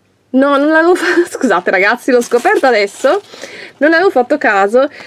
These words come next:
che i pompon messi tutti insieme c'è scritto "LOL surprise" e anche qua "LOL surprise". Quindi la I e la S ho trovato eighties B B.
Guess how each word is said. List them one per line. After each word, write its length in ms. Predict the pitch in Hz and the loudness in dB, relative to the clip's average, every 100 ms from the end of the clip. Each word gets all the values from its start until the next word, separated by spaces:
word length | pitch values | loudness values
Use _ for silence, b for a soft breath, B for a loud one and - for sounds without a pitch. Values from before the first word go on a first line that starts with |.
| B | B
che 100 | - | 0
i 80 | 320 | 2
pompon 460 | 320 339 320 247 226 | 4 2 4 2 2
messi 340 | 302 302 240 | 0 0 -2
tutti 240 | 247 277 349 | 0 2 0
insieme 400 | 359 269 262 311 | 2 0 0 -2
c'è 80 | |
scritto 340 | 277 247 233 208 | -2 -2 2 2
"LOL 540 | 214 254 247 240 285 | 2 4 4 2 0
surprise" 1300 | 294 - 262 254 240 - 196 185 190 208 226 294 403 480 | -8 -4 2 4 4 0 0 0 0 -2 0 0 0 0
e 120 | - | -2
anche 300 | 247 233 233 | 0 0 -4
qua 240 | 285 220 240 | -2 2 4
"LOL 280 | 247 202 220 | 2 2 -2
surprise". 800 | - 240 220 196 - 196 208 - B B - | -2 -2 0 0 0 -2 -4 -8 B B -4
Quindi 300 | 330 277 214 | 0 2 2
la 160 | 247 | 2
I 160 | 294 240 | 2 2
e 60 | |
la 220 | 269 330 226 | 2 0 0
S 240 | - - | -4 0
ho 80 | 285 | 0
trovato 580 | 285 262 214 202 254 240 | 2 2 0 0 0 2
eighties 720 | 254 277 226 214 233 233 262 | 0 0 -2 0 0 2 0
B 180 | 226 226 | 2 0
B. 260 | 190 202 | -2 0